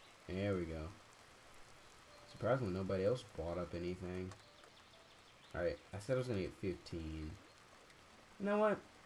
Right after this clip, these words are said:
I'll do, no, I should do fifteen. No. Eh.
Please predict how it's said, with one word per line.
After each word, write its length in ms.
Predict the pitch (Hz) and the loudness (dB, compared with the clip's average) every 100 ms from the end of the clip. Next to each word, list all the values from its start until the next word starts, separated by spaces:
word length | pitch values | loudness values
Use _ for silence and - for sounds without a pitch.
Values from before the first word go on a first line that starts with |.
| - - - - | -20 -20 -18 -4
I'll 380 | 120 147 151 151 120 | 2 4 6 4 2
do, 760 | 113 113 110 107 107 104 101 101 - - - - - - - - | 4 6 6 4 2 2 2 -2 -8 -18 -18 -18 -18 -18 -12 -2
no, 120 | 107 | 2
I 220 | 98 95 98 | 4 2 0
should 120 | 85 | -2
do 80 | 82 - | -4 -4
fifteen. 320 | 76 - 76 - - - - - - | -8 -8 -10 -10 -14 -18 -18 -18 -4
No. 360 | 180 220 143 90 - 127 120 98 98 - - - - - - - - 127 | 0 2 4 2 2 2 2 0 -2 -8 -16 -18 -18 -18 -18 -18 -6 0
Eh. 380 | 131 127 117 | 4 4 4